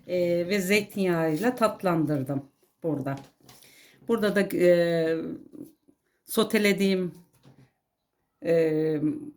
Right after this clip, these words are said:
pancarlarım, kırmızı pancarlarımı, e, gördüğünüz gibi sarımsaklı yoğurt yaptım. Üstüne de cevizle, zeytinyağıyla, pu-, pul biberle, e, üstüne sos yaptım.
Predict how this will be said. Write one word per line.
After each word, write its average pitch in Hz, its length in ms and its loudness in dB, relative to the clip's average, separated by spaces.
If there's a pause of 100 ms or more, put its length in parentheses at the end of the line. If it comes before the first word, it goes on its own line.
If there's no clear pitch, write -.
(160)
pancarlarım, 165 760 2
kırmızı 165 480 -2
pancarlarımı, 156 920 0 (640)
e, 147 280 -4 (720)
gördüğünüz 180 600 2
gibi 180 300 0 (720)
sarımsaklı 190 680 -2
yoğurt 165 380 0
yaptım. 165 360 -2
Üstüne 180 380 0
de 202 120 0
cevizle, 180 540 0 (840)
zeytinyağıyla, 170 800 2
pu-, 165 180 -12 (540)
pul 196 200 -4
biberle, 160 580 2 (960)
e, 151 480 -2 (160)
üstüne 190 540 -4 (760)
sos - 400 -6
yaptım. 147 500 -2